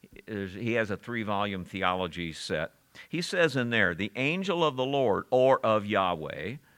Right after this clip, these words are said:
or of his presence, or of the covenant, is the Son of God,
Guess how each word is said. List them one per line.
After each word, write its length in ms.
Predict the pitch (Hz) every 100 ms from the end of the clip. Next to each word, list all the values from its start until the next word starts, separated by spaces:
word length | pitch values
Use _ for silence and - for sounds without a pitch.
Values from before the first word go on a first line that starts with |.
| _ _ _ _ -
or 260 | 127 120
of 140 | 123 120
his 220 | 127 -
presence, 760 | - 95 92 95 117 - - - _ -
or 220 | 117 -
of 180 | 123 117
the 100 | 127
covenant, 640 | - 117 87 82 98 - _ _ - - -
is 300 | 156 190 190
the 140 | 151
Son 300 | 156 131 127
of 120 | 135
God, 340 | 135 190 143